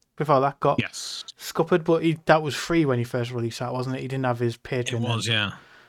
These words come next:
Speaker 1: But obviously Rockstar
Speaker 2: That was
Speaker 1: gave him a cease and desist on that one.
Speaker 2: Yeah, although, I mean, I'm a hoarder of all things V R, so I still have the mod
Speaker 1: Yeah.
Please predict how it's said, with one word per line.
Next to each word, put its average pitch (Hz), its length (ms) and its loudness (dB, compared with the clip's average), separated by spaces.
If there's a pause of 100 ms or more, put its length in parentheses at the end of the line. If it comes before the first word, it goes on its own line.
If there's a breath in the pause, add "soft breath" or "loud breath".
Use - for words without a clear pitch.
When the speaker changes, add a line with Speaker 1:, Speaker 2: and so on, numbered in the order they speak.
(120 loud breath)
Speaker 1:
But 143 100 2
obviously 120 400 2
Rockstar 120 560 0
Speaker 2:
That 120 80 -6
was - 220 -10 (100)
Speaker 1:
gave 123 120 -2
him 120 120 0
a - 20 0
cease 120 260 -4
and 123 80 -6
desist 120 360 -6
on 120 80 -4
that 123 120 -4
one. 120 200 -6 (1040)
Speaker 2:
Yeah, 127 640 2 (100)
although, 117 560 4 (140)
I 113 60 0
mean, 110 500 0
I'm 120 200 -2
a 110 60 2
hoarder 110 480 -2
of 104 160 -2
all 110 160 -2
things 110 300 -2
V 113 160 0
R, 139 300 2
so 101 460 -2 (1400 loud breath)
I - 60 -8
still - 320 -4
have - 340 -8
the - 80 -10
mod - 480 -8
Speaker 1:
Yeah. 120 280 -6